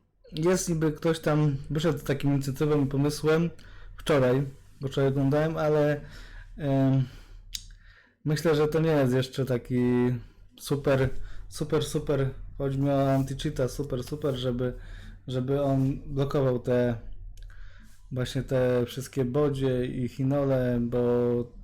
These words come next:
bez, z tym to, no ciężko. Yy, dodatkowo co jeszcze? Yy, jeszcze w tym tygodniu leci reklama,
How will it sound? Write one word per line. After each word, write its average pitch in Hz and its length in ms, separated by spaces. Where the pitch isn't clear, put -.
bez, 135 540
z - 160
tym 165 300
to, 139 400
no 147 60
ciężko. 147 380
Yy, 139 400
dodatkowo 170 600
co 165 240
jeszcze? 131 580
Yy, 147 200
jeszcze 160 260
w - 60
tym 180 100
tygodniu 170 380
leci 160 300
reklama, 156 760